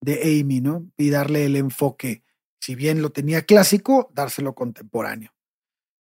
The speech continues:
Darren y Amy trabajaron juntos a partir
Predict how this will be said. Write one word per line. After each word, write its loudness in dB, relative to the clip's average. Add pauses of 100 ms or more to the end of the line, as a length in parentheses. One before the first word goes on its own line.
(120)
Darren 6
y 4
Amy 6
trabajaron 0
juntos 2
a -2
partir 2